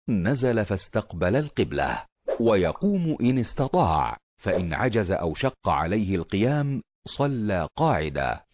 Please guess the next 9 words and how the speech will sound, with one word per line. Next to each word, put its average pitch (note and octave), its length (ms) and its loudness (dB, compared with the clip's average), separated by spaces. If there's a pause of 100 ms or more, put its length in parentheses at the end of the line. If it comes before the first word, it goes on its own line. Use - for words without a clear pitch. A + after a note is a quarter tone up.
(200)
قال F3+ 220 2
النبي A2+ 560 0
صلى E2+ 300 -2
الله F2 420 0
عليه D#2 400 -2
وسلم G#2 640 0 (200)
لعمران F#2+ 680 0
بن E2+ 220 -6
حسين: A#2+ 580 -4